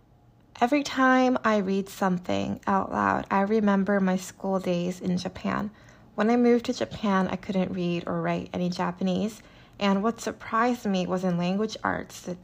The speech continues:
teacher would, like, pick a person and have them stand up and read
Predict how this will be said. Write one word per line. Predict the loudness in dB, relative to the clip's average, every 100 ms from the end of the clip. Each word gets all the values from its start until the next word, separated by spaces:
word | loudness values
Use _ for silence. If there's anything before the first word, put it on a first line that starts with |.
| -18
teacher | -16 -10 -6 -6 -2 0 2 2 0 -6 -20 -20 -20 -20 -4
would, | -2
like, | 0 0 -2 -6
pick | -4 -4
a |
person | -4 -10 -4 -4 -6 -2 0 0 -2
and | -2 -4
have | -6 -2 -2 -2
them | -2 0 -2
stand | -4 -6 0 2 0 0
up | 0 0 -4 -4
and | -2 -2 -2
read | -4 -2 -2 -6